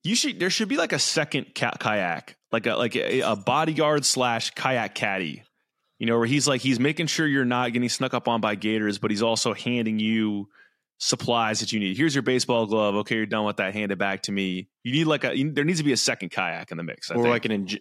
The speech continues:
Speaker 2: like, a eject button that I can press, you know, just so.
Speaker 1: Yeah.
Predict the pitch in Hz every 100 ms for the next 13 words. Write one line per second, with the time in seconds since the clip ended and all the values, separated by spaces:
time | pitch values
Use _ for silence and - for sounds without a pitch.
0 | - 104 101 98 98 95 - - - 110
1 | 110 98 - 92 - - - 101 - -
2 | 95 - - - 110 98 98 101 - 78
3 | - - - - - - - - - -
4 | - 117 156 180 151